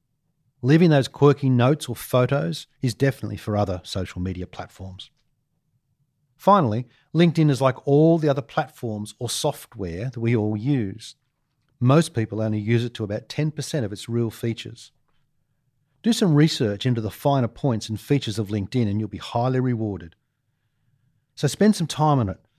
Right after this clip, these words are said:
It's definitely worth it. Oh, and by the way, if you or your company really want to embrace LinkedIn, you need to find a company that's an authority in this space.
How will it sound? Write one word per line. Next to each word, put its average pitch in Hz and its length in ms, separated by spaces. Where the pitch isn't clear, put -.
It's - 120
definitely 107 480
worth 90 300
it. 90 80
Oh, 240 60
and 208 80
by 220 140
the 151 80
way, 127 280
if 170 180
you 226 80
or 185 80
your 147 100
company 135 380
really 151 380
want 170 160
to 143 60
embrace 123 480
LinkedIn, 127 500
you 135 80
need 165 280
to 202 60
find 143 380
a 143 60
company 131 400
that's 110 220
an 104 100
authority 101 560
in 85 80
this 85 140
space. - 440